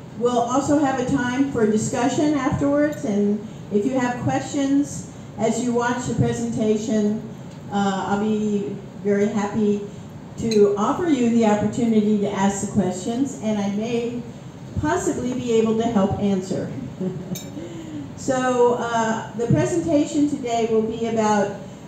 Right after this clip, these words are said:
uh, starting with museums in Chiang Mai. I'll talk a little bit about some others as well. And, um, you'll see at this, uh, uh, beginning slide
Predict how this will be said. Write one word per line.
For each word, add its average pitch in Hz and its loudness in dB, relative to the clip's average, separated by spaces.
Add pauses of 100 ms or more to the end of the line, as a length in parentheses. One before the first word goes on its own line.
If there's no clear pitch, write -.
(140)
uh, 196 4
starting 269 0
with 240 2
museums 254 0
in 233 -2
Chiang 262 -4
Mai. 202 0
I'll 226 0
talk 214 -2
a 214 -2
little 214 0
bit 214 2
about 202 2
some 196 0
others 190 0
as 185 0
well. 196 2 (520)
And, 208 6
um, 208 4 (240)
you'll 220 6
see 247 2
at 220 0
this, 214 2
uh, 196 2 (480)
uh, 185 0 (100)
beginning 247 0
slide 233 -2